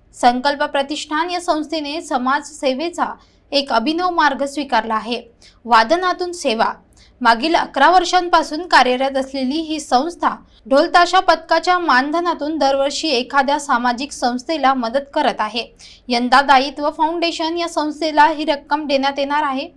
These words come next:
दायित्व फाउंडेशन अकोल्यातील निराधार, अनाथ आणि उपेक्षितांसाठी कार्य करते.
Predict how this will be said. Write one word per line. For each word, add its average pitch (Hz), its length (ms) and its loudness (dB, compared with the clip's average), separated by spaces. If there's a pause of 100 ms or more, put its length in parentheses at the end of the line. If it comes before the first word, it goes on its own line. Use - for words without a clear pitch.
(360)
दायित्व 294 420 4
फाउंडेशन 349 640 2
अकोल्यातील 311 580 0
निराधार, 269 520 4
अनाथ 254 460 -2
आणि 247 320 -2
उपेक्षितांसाठी 294 1120 -2
कार्य 254 340 2
करते. 233 500 -4